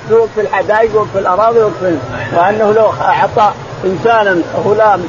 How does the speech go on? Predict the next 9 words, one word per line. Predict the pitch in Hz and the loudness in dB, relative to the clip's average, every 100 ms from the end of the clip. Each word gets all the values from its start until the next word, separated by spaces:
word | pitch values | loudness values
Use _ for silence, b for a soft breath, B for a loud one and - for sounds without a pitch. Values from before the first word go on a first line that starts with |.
| 151 - 185 | -10 -8 -6
إنسان | 180 - 226 214 | -2 2 2 2
أو | 220 - | 0 0
أجنبي | 220 214 233 202 | 0 2 0 2
أعطاه | 185 202 208 196 | 0 2 2 2
ألف | 214 170 | 0 0
ريال، | 190 202 233 233 - - - | 0 4 4 2 -4 -10 -2
وهذه | 202 196 214 | 2 2 2
الألف | 208 214 196 170 | 2 2 0 2
وقف، | 254 | 0